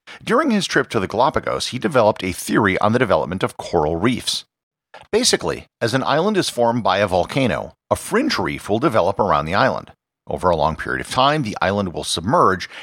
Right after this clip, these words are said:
and the reef will become an atoll, which is basically a coral ring without an island in the middle. Volcanoes in the Galapagos are still active,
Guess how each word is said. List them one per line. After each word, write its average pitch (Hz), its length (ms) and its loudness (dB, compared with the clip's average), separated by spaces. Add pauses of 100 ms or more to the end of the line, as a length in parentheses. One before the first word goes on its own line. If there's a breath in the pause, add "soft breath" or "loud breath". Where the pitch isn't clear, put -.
(160 loud breath)
and 104 100 -2
the 92 60 2
reef 135 280 -2
will 127 100 2
become 101 300 -2
an - 100 -4
atoll, 160 480 0
which - 180 -2
is 320 140 0
basically 101 520 -2
a 76 60 -4
coral 90 420 0
ring 120 360 2
without 85 420 2
an 82 100 -2
island 71 280 -2
in 67 120 -6
the 73 60 -6
middle. 71 280 -2 (840 loud breath)
Volcanoes 165 520 2
in 110 100 0
the 101 60 0
Galapagos 98 600 0
are 82 100 0
still 82 280 -2
active, 92 340 -2